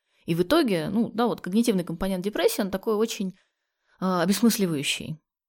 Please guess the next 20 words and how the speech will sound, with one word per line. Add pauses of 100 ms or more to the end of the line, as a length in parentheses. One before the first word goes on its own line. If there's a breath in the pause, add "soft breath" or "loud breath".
(420)
И,
э,
я
думаю,
что
вот
этот
вот
эффект,
э,
таблетки
не
помогали,
не
помогали,
не
помогали,
терапевт
помог, (520)
э,